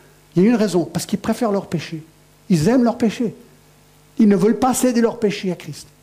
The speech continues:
C'est pour ça qu'ils disent non. Ils veulent pas, ils sont pas assez humbles pour reconnaître qu'ils sont pécheurs et qu'ils ont besoin d'un sauveur et d'un Seigneur.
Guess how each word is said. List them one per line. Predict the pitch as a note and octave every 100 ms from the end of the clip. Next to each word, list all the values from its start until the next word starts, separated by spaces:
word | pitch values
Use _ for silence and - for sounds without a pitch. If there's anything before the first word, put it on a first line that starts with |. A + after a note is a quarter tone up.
| _ _ _ _ _ _ _ _ _
C'est | -
pour | - F3
ça |
qu'ils | B3 A#3+
disent | F#3 E3
non. | E3+ E3 - _ _ _ _ _ _ _ _ _ -
Ils | D#3
veulent | E3+ F3+
pas, | A#3+ - - -
ils |
sont | F#3
pas | F3+ A#3
assez | A#3 A3 A3+
humbles | G#3+ C#4 D4+ -
pour | F#3+
reconnaître | G3 A#3+ A3 G#3 C4+
qu'ils | - G3+
sont | - A#3
pécheurs | - A#3+ F#3 A#3 G#3+ D#3 - -
et | E3+
qu'ils | G3 E3+
ont |
besoin | F3+ C#3+ G3
d'un | G3 E3
sauveur | - G3 F3+ F3+ D3+
et |
d'un | C3+ B2+
Seigneur. | - C3+ C#3